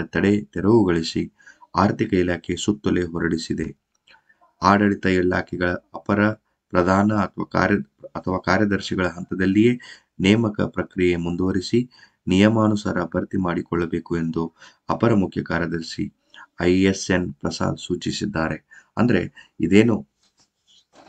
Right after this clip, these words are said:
ಅವರು ಸೆಕ್ರೆಟರಿಗಳಿರ್ತಾರಲ್ಲ, ಆಯಾ ಡಿಪಾರ್ಟ್ಮೆಂಟ್ ಸೆಕ್ರೆಟರಿಗಳು, ಅವರ ಹಂತದಲ್ಲಿಯೇ ಈ ನೇಮಕಾತಿ ಪ್ರಕ್ರಿಯೆಗಳು ಮುಂದುವರಿಯುತ್ತೆ, ಬ್ಯಾಕ್‌ಲಾಗ್ ನೇಮಕಾತಿಗಳು.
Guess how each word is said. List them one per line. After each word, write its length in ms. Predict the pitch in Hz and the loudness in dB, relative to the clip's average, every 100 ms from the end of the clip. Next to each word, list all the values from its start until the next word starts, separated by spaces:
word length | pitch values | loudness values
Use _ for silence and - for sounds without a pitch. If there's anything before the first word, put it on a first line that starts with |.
| _ - - | _ -20 -6
ಅವರು 200 | 90 87 | -2 -2
ಸೆಕ್ರೆಟರಿಗಳಿರ್ತಾರಲ್ಲ, 1040 | 82 95 - - 131 110 95 - 85 82 | -2 -2 0 0 2 2 2 0 -2 0
ಆಯಾ 240 | 80 82 85 | -2 -2 -4
ಡಿಪಾರ್ಟ್ಮೆಂಟ್ 520 | 82 - 104 117 104 | -4 -4 -4 -2 -6
ಸೆಕ್ರೆಟರಿಗಳು, 760 | - - 80 - 80 82 127 139 - - - | -8 -8 -8 -6 -4 -2 -2 -4 -14 -10 -2
ಅವರ 140 | 90 | 0
ಹಂತದಲ್ಲಿಯೇ 580 | 95 104 107 104 107 131 | 0 0 4 6 6 4
ಈ 280 | 113 87 85 | 2 0 0
ನೇಮಕಾತಿ 600 | 85 90 92 87 82 85 | -2 -2 -6 -8 -6 -8
ಪ್ರಕ್ರಿಯೆಗಳು 680 | - - - 85 85 98 | -8 -12 -8 -6 -2 0
ಮುಂದುವರಿಯುತ್ತೆ, 1120 | 131 87 82 104 92 80 80 - 123 143 - - - | 0 -2 0 2 2 0 -2 0 -2 -2 -14 -18 -4
ಬ್ಯಾಕ್‌ಲಾಗ್ 520 | 82 82 87 85 80 | -2 0 0 -2 -2
ನೇಮಕಾತಿಗಳು. 720 | 80 80 - 80 78 80 78 | -6 -6 -6 -8 -6 -8 -8